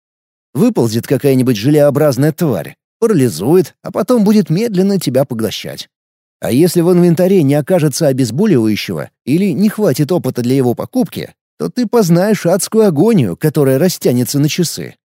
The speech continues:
Никаких особых оборонительных укреплений, которые встречались в Авалоне, я не заметил.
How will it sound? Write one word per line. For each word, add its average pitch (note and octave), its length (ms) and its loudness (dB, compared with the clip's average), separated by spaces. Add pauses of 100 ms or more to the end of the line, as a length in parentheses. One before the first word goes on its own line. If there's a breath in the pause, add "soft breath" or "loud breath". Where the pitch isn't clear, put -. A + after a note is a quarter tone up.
(1080)
Никаких C#3 560 -2
особых A#2+ 380 -4
оборонительных B2+ 600 -2
укреплений, B2+ 600 -6
которые A#2+ 340 -4
встречались B2 560 -2
в A#2+ 60 -4
Авалоне, F3+ 500 0
я F3 140 0
не F#3+ 100 0
заметил. F#2+ 540 -4